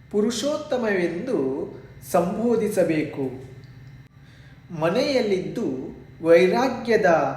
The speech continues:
ಅಭ್ಯಾಸ ಮಾಡುತ್ತಿರುವ ನಿನಗೆ ಏನೆಂದು ಹೇಳಲಿ? ನೀನು ಭೀರುವು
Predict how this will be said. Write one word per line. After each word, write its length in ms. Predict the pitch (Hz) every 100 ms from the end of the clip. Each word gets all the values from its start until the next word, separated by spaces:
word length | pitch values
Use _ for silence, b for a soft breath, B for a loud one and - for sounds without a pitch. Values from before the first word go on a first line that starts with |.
| - -
ಅಭ್ಯಾಸ 580 | 170 220 226 226 214 196
ಮಾಡುತ್ತಿರುವ 920 | 170 156 147 170 175 - 156 175 240 131 131 165 B B B B 202
ನಿನಗೆ 520 | 233 240 196 180 160 139 131 - -
ಏನೆಂದು 600 | 165 175 226 302 302 285
ಹೇಳಲಿ? 560 | 185 180 170 147 139 127 - - - - b b b b b -
ನೀನು 360 | 170 214 320 294 143 139 - - - 156
ಭೀರುವು 800 | 156 254 262 233 196 170 139